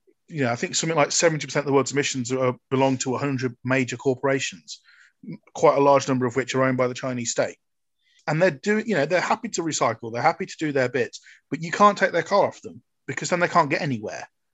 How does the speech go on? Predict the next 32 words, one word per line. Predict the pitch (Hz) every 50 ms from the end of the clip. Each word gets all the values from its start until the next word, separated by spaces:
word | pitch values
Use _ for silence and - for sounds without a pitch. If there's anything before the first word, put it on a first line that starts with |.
| _ -
Actually, | 165 - - - - - 160
a | 147 143
lot | 151 156 160
of | 160 - -
the | 151 147 147 147 143 147 - _ _ _ _ _ _ -
green | 151 156 175 185 180 160 143 131 123 123 - _ _ _
stuff | - - - 131 117 123 120 - - - _ _ _ _ _ _
is | 147 131 120 131
not | 135 139 151 - -
the | 156
way | 143 135 127
to | - - 120
go. | - 147 127 110
The | 101 107 120
way | 131 165 190
to | 190 - -
go | - 190 156
is | 127 123 -
to | -
talk | - 143 123
about | - - 135 127 123 -
good | - 156 151 131 - - _
jobs. | - - 101 - - - -
A | -
fair | - - 196 202 190
day's | - 190 180 175 165
pay | - - 165 165 156
for | 151 - 147
a | 131
fair | - - 160 156
day's | 151 156 143 131 -
work. | 120 117 110 104 87